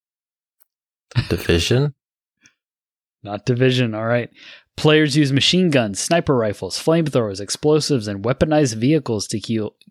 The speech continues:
Speaker 2: kill human-like characters and hostile aliens in frequent combat.
Speaker 1: Gears of War?
Speaker 2: No.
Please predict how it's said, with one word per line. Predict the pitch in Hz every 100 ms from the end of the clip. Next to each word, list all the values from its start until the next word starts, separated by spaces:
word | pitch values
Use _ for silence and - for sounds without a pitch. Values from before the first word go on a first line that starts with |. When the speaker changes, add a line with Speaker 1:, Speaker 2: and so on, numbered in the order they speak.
| _
Speaker 2:
kill | - 175 185 185
human-like | - - 175 196 202 160 151 143 -
characters | - 143 127 117 110 107
and | 98
hostile | - 123 123 - 131 120
aliens | 123 151 139 104 104 104
in | 117 101
frequent | - 131 143 170 156 - -
combat. | - 135 127 139 104 87 - - _ _ _ _ _ _ _ _ _ -
Speaker 1:
Gears | 101 90
of | 90 82
War? | 87 101 - _ _ _ _ _ _ _ _ -
Speaker 2:
No. | 98 92 107